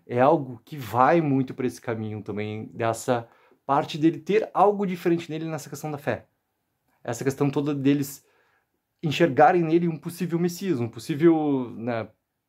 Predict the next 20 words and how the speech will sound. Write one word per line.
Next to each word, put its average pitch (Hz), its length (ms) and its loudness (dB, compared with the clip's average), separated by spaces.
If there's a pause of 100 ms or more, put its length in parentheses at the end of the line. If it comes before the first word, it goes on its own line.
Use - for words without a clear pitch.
(240)
uma 170 140 -4
possível 220 420 -2
pessoa 233 680 -2
para 170 280 2
realmente 170 540 -2
reconstruir 151 640 -6 (320)
de 123 80 -10
uma 131 120 4
outra 170 320 2
maneira 117 460 0 (380)
todo 127 320 -2
esse 123 220 -6
mundo 110 260 -2
agora 107 200 0
pós-apocalipse, 104 720 -6
tudo - 160 -20
que - 80 -20
está 104 100 -8
acontecendo 101 420 -8
também. 98 300 -4